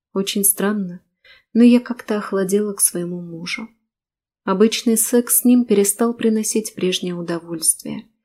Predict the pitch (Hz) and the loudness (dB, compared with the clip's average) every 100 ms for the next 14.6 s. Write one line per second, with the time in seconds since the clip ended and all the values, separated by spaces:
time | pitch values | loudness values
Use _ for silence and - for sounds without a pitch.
0 | _ _ 196 196 190 190 185 175 175 180 | _ _ 2 4 4 2 0 -2 0 0
1 | 180 175 175 - - 208 208 180 - - | 0 0 -2 -6 -4 -2 -2 -2 -4 -6
2 | - - 196 220 220 214 202 190 202 202 | -8 -6 -2 -2 0 -2 -4 -4 -6 -4
3 | 185 170 - - _ _ _ _ _ 190 | -8 -8 -12 -18 _ _ _ _ _ 2
4 | 226 247 269 - 233 220 233 - 254 247 | 4 6 2 0 2 2 0 -2 -2 -2
5 | - 208 - 180 180 214 190 180 175 185 | -2 -4 -4 -4 0 0 2 0 -2 -4
6 | 175 170 170 175 165 185 208 - 165 170 | -4 -6 -6 -6 -4 -6 -4 -2 -2 -4
7 | 165 170 - 175 170 185 190 185 - - | -4 -4 -4 -4 -4 -2 -4 -6 -10 -20
8 | _ - 214 214 214 214 208 - - 233 | _ -4 0 0 2 2 -2 -4 -2 0
9 | 233 - - - 196 196 - 196 - 190 | -2 -6 -6 -4 -4 -4 -4 -6 -2 -2
10 | 180 170 160 - _ _ _ 185 190 175 | -2 -4 -8 -8 _ _ _ 0 0 0
11 | 185 185 180 180 190 - 170 175 170 180 | 0 0 0 -2 -6 -4 -2 -2 -4 -4
12 | 165 185 226 - 196 196 196 - 180 165 | -2 -2 -2 -2 -4 -2 -4 -6 -8 -6
13 | 165 - 170 170 170 165 175 190 185 175 | -4 -4 -4 -6 -6 -4 -4 -4 -6 -6
14 | - 170 170 165 165 214 | -6 -4 -6 -8 -10 -14